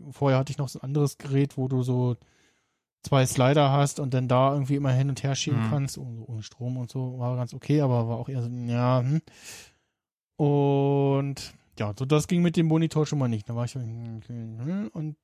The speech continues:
Speaker 1: ähm, ja, und W Q H D, so, sprich, die Standardeinstellung und entweder du kommst damit klar und dir ist das nicht zu klein und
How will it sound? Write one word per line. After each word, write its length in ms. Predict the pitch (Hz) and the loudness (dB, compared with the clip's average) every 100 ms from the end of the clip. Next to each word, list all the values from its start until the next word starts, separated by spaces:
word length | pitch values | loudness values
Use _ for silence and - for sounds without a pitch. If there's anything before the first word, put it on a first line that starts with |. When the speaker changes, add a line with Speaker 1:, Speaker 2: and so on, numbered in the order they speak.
| - | -4
Speaker 1:
ähm, 500 | 143 139 135 131 131 | 0 0 -2 -4 -6
ja, 140 | 117 | -6
und 380 | 101 156 170 - _ _ _ _ _ _ _ _ _ _ _ | -6 -6 -8 -10 _ _ _ _ _ _ _ _ _ _ _
W 160 | - 135 | 0 0
Q 240 | - 127 113 | 2 0 2
H 120 | 110 | 2
D, 300 | 104 98 98 | 0 -4 -6
so, 280 | - 110 101 | -8 -6 -6
sprich, 420 | - 135 127 - _ _ _ _ _ _ _ _ _ _ | -6 -4 -4 -8 _ _ _ _ _ _ _ _ _ _
die 540 | 170 165 165 160 139 | -20 -20 -6 0 0
Standardeinstellung 1040 | - 143 196 214 220 220 240 262 277 302 311 | 2 2 2 2 -2 0 0 0 0 -4 -8
und 460 | - 175 165 - - | -4 -4 -4 -14 -12
entweder 640 | 160 151 165 165 165 165 165 | -12 -2 0 2 4 2 0
du 140 | 151 | -4
kommst 340 | 151 156 - | -2 -4 -4
damit 220 | 156 147 - | -6 -6 -4
klar 420 | 131 156 208 262 | 0 2 0 0
und 180 | 202 170 - - _ _ _ _ _ _ _ _ | -6 -8 -16 -20 _ _ _ _ _ _ _ _
dir 460 | 190 175 165 156 156 | -20 -20 -6 -2 -2
ist 160 | - | -2
das 160 | 160 - | -6 -6
nicht 220 | 170 - | -12 -12
zu 80 | - | -18
klein 440 | - 135 196 302 | -4 -2 -2 -4
und 180 | 285 | -8